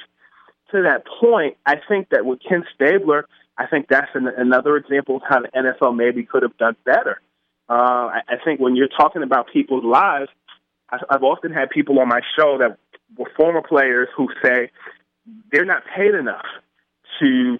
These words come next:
take the hits that they take and not have guaranteed contracts. And then when their career is over, they have nothing to show for it. So I think bigger than just players being hurt, I think that, you know, it's an issue of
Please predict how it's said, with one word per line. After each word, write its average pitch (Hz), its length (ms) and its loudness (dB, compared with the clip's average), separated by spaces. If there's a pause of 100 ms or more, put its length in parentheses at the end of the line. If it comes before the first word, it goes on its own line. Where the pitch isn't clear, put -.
(120)
take 151 180 2
the 127 60 -4 (140)
hits 185 220 0
that 175 140 -2
they 160 180 0 (100)
take 143 420 2 (640)
and 135 180 0
not 143 180 2
have 143 240 -4
guaranteed 135 580 -4
contracts. 147 720 -4 (440)
And 113 140 -4
then 135 140 4
when 135 140 2
their 127 140 0
career 156 600 0
is - 80 -4
over, 117 520 0
they 123 120 -2
have 123 180 0
nothing 123 380 -4
to - 140 -20 (180)
show 151 280 0
for 90 220 -8
it. - 60 -20 (400)
So - 100 -4
I 131 240 0
think 127 300 -4
bigger 180 380 0
than 165 200 -2
just 143 280 0
players 156 480 -2
being 139 200 0
hurt, 160 480 0 (440)
I 131 100 0
think 151 300 -10
that, 117 240 -2 (200)
you 151 120 0
know, 117 340 0
it's 135 440 -2
an 135 100 0
issue 131 380 2
of 117 120 2